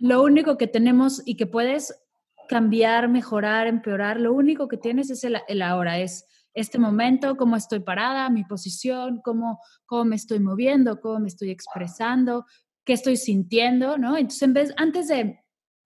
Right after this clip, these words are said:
de entrar en ese, en ese ciclo, en ese torbellino de emociones, porque cuando te das cuenta ya estás a la mitad del tornado y, y no sabes ni por dónde salir, justo hacer estos check-ups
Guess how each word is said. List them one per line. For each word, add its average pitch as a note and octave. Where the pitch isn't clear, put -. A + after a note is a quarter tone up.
de A#3
entrar B3+
en C4+
ese, C4
en A#3+
ese B3
ciclo, C4+
en A#3+
ese A#3+
torbellino A#3
de A#3+
emociones, A3+
porque A#3+
cuando B3
te B3
das D#4+
cuenta C#4+
ya C4+
estás C4+
a B3+
la G3+
mitad G3
del B3
tornado G#3
y, G#3
y G#3
no C4
sabes C4+
ni A#3
por A#3+
dónde C4+
salir, C#4+
justo -
hacer F4
estos E4
check-ups A#3+